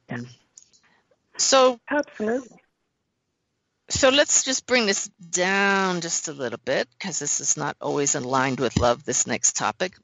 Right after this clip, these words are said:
Speaker 2: There are a lot of people who are frightened of death because they're afraid of punishment after death. Did you find
Speaker 1: Mm-hmm.
Speaker 2: anything in the twenty-five hundred experiences of people who actually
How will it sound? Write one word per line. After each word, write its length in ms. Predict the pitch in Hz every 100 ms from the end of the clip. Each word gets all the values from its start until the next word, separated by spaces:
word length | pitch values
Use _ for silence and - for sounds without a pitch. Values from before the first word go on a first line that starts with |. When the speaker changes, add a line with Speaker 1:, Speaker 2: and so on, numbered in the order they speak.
| _ _ _ _
Speaker 2:
There 100 | 196
are 60 | 202
a 40 |
lot 200 | 185 160
of 80 | 196
people 300 | - 269 254
who 60 | 233
are 140 | 196
frightened 720 | 170 - 190 214 - 156 156 - _ _ _ _ _ -
of 140 | 143
death 320 | - 143 151 -
because 260 | - 185
they're 120 | 156 151
afraid 380 | - 175 170
of 200 | 160 - -
punishment 600 | - 226 247 - - 110
after 320 | 107 - -
death. 440 | - 78 92 - _ _ _ _ _ _ -
Did 160 | 180 190
you 60 |
find 280 | 202 196 185
Speaker 1:
Mm-hmm. 40 |
Speaker 2:
anything 720 | - 247 302 254 247 240 170 165
in 340 | - 170 170 165
the 120 | 147 - -
twenty-five 840 | - - - 254 247 233 208 202
hundred 320 | 214 196 180 - _ _ _ _ _ _ _ _ -
experiences 1040 | - - - - - 214 208 196 196 175
of 120 | 160
people 300 | 190 - 170
who 240 | 170 165
actually 460 | 165 151 - 196